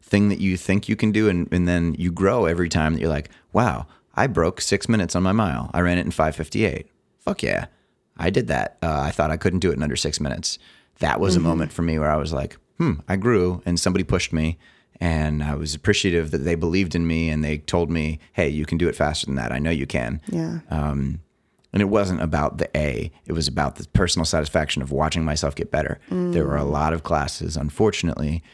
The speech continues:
Speaker 1: where I was ahead of other people and I felt like I couldn't get in the water to swim because somebody at the beach had never learned to.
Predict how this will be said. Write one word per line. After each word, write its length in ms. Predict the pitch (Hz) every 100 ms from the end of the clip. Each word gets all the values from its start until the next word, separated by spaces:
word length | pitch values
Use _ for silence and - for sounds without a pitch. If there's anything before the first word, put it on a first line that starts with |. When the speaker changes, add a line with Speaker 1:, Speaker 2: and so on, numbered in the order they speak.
| - _
Speaker 1:
where 440 | 90 85 82 82 -
I 200 | 69 80
was 420 | 85 82 85 - -
ahead 260 | 85 78
of 260 | 90 98 92 -
other 180 | 85
people 380 | 82 92 - 117
and 240 | 92 87 -
I 140 | 85
felt 200 | - -
like 300 | 80 80 - 80
I 100 | 87
couldn't 320 | - 92 85
get 140 | 90
in 100 | 80
the 60 | 80
water 320 | 73 76 76
to 100 | 80
swim 440 | - 95 98 107 107 - _
because 280 | 82 78 71
somebody 400 | - 87 85 85
at 100 | 78
the 60 |
beach 480 | 76 80 76 - - - _ _ _ _ -
had 200 | 135 -
never 260 | 76 65
learned 300 | 64 64 60
to. 220 | - 71